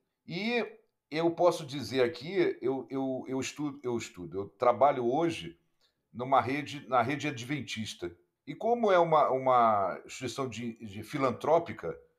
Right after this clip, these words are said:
eu não, não existe um dono, eu queria deixar aí também o site, e tem,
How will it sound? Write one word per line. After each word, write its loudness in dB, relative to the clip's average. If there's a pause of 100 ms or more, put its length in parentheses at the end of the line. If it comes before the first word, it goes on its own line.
(320)
eu 0
não, -4
não -8
existe -2
um -4
dono, 2 (520)
eu -2
queria -2
deixar 2
aí 4
também 0
o -6
site, 2
e -10
tem, -4